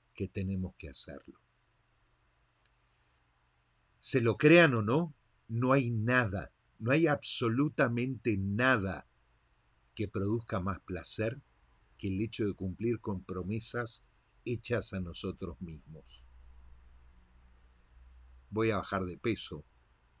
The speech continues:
voy a dejar de fumar, voy a hacer dieta,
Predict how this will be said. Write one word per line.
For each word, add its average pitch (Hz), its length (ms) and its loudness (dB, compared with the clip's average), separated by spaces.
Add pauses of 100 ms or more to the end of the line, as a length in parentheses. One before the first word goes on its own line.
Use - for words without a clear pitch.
voy 107 200 2
a 104 60 0
dejar 95 300 -4
de 95 100 -4
fumar, 98 520 -2 (580)
voy 104 200 0
a 92 60 -2
hacer 85 240 -8
dieta, 92 500 -4